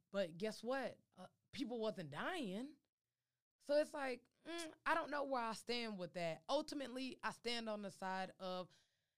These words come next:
doing drugs, but doing it in your own personal space.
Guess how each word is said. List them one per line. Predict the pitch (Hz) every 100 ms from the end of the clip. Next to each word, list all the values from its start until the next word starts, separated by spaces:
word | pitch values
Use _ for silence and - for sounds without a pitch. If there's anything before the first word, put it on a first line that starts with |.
| _ _ _ _ _ _ _ _ 202 190 - _ _ _ 208 -
doing | 269 320 339 294
drugs, | - 320 311 311 269 - _ _
but | 190 160
doing | 160 247 254 247
it | 247 -
in | 240 233
your | 214 208 -
own | 196 220 226 220 214 196 -
personal | - 240 - 196 175
space. | - - - - -